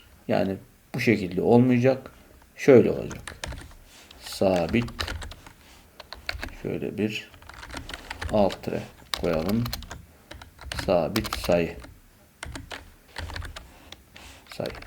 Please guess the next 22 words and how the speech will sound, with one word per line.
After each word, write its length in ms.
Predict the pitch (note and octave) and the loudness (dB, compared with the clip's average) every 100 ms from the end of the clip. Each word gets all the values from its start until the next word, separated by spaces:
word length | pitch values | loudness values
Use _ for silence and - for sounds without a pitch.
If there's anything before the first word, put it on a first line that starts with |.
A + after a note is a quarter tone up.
| - - - | -14 -10 -6
Evet, 260 | - - | -6 0
bu 60 | A#2+ | 2
şekilde 400 | - E2 - C#2+ | 2 0 0 -4
arkadaşlar. 560 | - - - - - - - - - - - - - - - - | -4 -8 -12 -12 -8 -4 -4 -6 -14 -20 -20 -20 -20 -20 -20 -6
Şimdi 200 | C#3+ B2+ | 2 2
sabitler 680 | A#2+ C3 B2+ B2 - B2+ A#2 | 10 12 12 12 8 10 10
nelerdir? 640 | G#2 G#2+ G#2+ G2 D#2+ E2 | 10 10 10 8 6 -4
Örneğin, 600 | - A2 G#2 G2+ G2 G2 - - | 4 6 8 6 4 -2 -8 -8
e, 100 | F#2+ F#2+ | -4 -2
aklımıza, 960 | F2+ - G2+ G#2 A2 G#2 G2 G#2 G#2 - - - - - _ | -4 0 0 2 4 6 6 6 6 2 -16 -20 -20 -20 _
e, 60 | - D2+ C#2 D#2 | -8 -6 -6 2
gelecek 420 | A2 G#2+ G2+ F#2+ | 6 8 8 4
olan 260 | F#2+ G2 G2 | 0 0 2
ilk 240 | G#2 G#2 | 0 0
sabit 480 | - - G2 F#2+ F#2+ | -4 2 4 4 2
sayı 420 | - E2+ G2+ A#2+ A#2+ - | -2 0 2 2 -2 -10
pi 220 | - C3+ G#2 | -2 2 4
sayısıdır. 640 | - E2+ - - - - - - | 4 2 0 -8 -6 -6 0 6
Final, 460 | A2+ G2 F#2+ A2 A#2+ - - - - - - - - | 8 8 4 0 -2 -8 -10 -6 -6 -8 -12 -12 -2
final, 480 | A2 G#2+ F#2+ F2+ G#2 G#2 - - - - - | 4 4 4 0 -4 -6 -8 -8 -8 -4 -4
şöyle 260 | - - | -2 -4
yazalım. 360 | C#2 - F#2 A#2+ | -4 -4 -6 -8